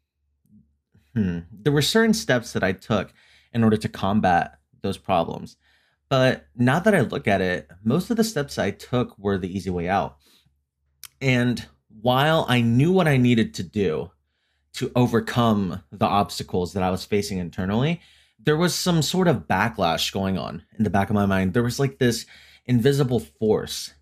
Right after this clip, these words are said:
that was preventing me from actually pushing through. And it disappointed me in the grand scheme of things, because I also like to take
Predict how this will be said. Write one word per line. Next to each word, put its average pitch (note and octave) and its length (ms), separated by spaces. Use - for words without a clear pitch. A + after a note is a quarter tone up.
that G#2 120
was A2 160
preventing G2+ 500
me F#2+ 160
from F2+ 480
actually G#2+ 800
pushing A2+ 400
through. F2 400
And B2 340
it A#2+ 140
disappointed D#3 580
me A#2+ 500
in B2+ 120
the A2+ 100
grand A2 340
scheme B2+ 220
of C3 80
things, G#2+ 220
because G2+ 520
I C3+ 160
also E3+ 260
like A#2+ 240
to - 60
take A2 360